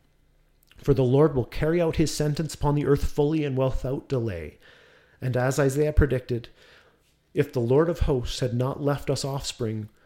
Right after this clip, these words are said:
we would have been like Sodom and become like Gomorrah. Paul's already established that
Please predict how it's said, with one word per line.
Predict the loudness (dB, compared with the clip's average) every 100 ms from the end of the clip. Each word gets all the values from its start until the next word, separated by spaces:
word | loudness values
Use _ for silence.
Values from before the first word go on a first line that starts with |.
| _ -8
we | 0 2
would | 4 2
have | 2
been | 2 0 0 -6
like | -6 -6 -4
Sodom | -6 -4 -6 -8 -10 -14 -18 _ _
and | -6 -4
become | -4 -2 -2 0 0
like | -2 -4 -8 -10
Gomorrah. | -6 -4 -4 -10 -14 -20 _ _ _ _ _ _ _ _ _ _ _ _ _ _ _ _ _ _ _ _ _ _ _ _
Paul's | -4 -2 0
already | 0 -2
established | -2 -4 -4 -4 -8
that | -12